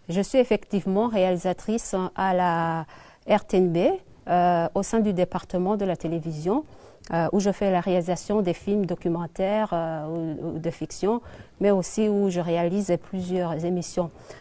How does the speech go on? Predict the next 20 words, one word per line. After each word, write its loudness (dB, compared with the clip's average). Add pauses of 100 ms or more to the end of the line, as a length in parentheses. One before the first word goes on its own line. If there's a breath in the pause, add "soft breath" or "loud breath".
(280 loud breath)
Alors, 6
euh, 2
vous -2
demandez 6
mon 4
regard, 0
euh, -2 (100)
par -2
rapport, 0
euh, 2
euh, 0
aux -4
films -2
chinois. -2 (500 loud breath)
Euh, 6
ce -4
que 6
je 4
peux 2
dire, 2